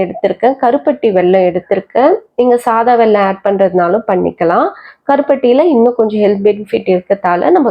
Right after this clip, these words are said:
கருப்பட்டி எடுத்திருக்கோம். ஒரு கப்பு கருப்பட்டிக்கு ஒரு கால் கப் அளவுக்கு தண்ணி சேர்த்துக்கோங்க. கால் கப்பை விட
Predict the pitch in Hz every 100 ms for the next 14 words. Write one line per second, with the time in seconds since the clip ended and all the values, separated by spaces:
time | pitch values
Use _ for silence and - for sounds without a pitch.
0 | - 190 196 220 208 180 175 - 180 180
1 | - 214 320 - - - - - 240 285
2 | 294 262 269 302 254 220 220 196 190 -
3 | 294 - 226 220 220 220 214 277 277 220
4 | 208 240 208 185 180 185 - 294 - 190
5 | 208 226 196 180 - 190 180 170 196 349
6 | 440 - _ _ 220 226 220 208 254 247